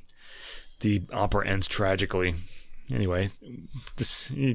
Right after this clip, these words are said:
but we get to hear a lot of amazing melodies <laughs> while it's all happening. Anyway, the opening melody is lifted directly from Puccini's opera and transformed throughout the work.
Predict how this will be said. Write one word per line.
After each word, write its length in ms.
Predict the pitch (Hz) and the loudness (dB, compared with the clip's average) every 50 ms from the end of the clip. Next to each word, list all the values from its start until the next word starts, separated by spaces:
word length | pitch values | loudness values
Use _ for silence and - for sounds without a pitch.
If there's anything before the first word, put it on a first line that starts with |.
| - - - | 0 -4 -4
but 300 | 175 160 143 127 135 131 | -4 -2 0 2 2 2
we 60 | 127 | 4
get 120 | 117 127 101 | 2 2 2
to 40 | 101 | 2
hear 100 | 98 104 | 4 4
a 60 | 101 | 4
lot 120 | 101 98 95 | 4 4 2
of 40 | 98 | 2
amazing 440 | 95 98 101 101 101 92 92 95 | 2 2 4 4 4 4 2 2
melodies 520 | 98 98 98 95 92 92 92 90 90 - - - - - - - - - _ - | 2 2 2 2 2 2 0 0 0 -2 -2 -6 -20 -20 -20 -20 -20 -20 _ -20
<laughs> 460 | _ _ - - - - 104 - - | _ _ -14 -10 -4 -4 -4 -2 0
while 240 | 117 113 101 98 98 | 0 2 2 2 2
it's 120 | - - | 2 2
all 120 | 98 95 | 2 2
happening. 400 | 92 98 98 92 92 90 87 87 - - - - - - - - - - - | 2 2 2 2 2 0 -2 -2 -4 -6 -8 -6 -8 -8 -8 -10 -12 -6 0
Anyway, 220 | - 165 170 151 135 | 4 4 6 6 6
the 120 | 139 - | 4 4
opening 300 | 196 202 247 240 220 165 | 2 2 4 4 4 6
melody 380 | 143 135 135 135 135 139 - 117 | 6 6 6 6 4 4 2 2
is 160 | 131 110 117 | 2 4 4
lifted 320 | 131 156 - - 127 113 | 4 4 4 2 0 2
directly 480 | 107 113 107 113 139 143 - 127 117 113 | 2 4 4 4 4 2 4 4 4 4
from 320 | - - 123 120 123 123 | 4 4 2 4 4 4
Puccini's 500 | - - 107 - - 107 101 101 95 101 | 4 2 2 4 2 2 4 4 4 4
opera 400 | 104 101 104 - 107 104 104 - - - | 4 2 2 2 2 0 0 0 -2 -2
and 240 | - 107 104 101 98 | 0 2 2 2 2
transformed 600 | - - 110 101 98 - - - 120 120 113 107 | 2 2 2 2 0 0 0 2 2 2 2 0
throughout 280 | - 104 107 104 98 - | 2 2 2 2 4 2
the 80 | 98 | 2
work. 340 | 98 107 104 101 92 - - | 4 4 4 4 2 -2 -8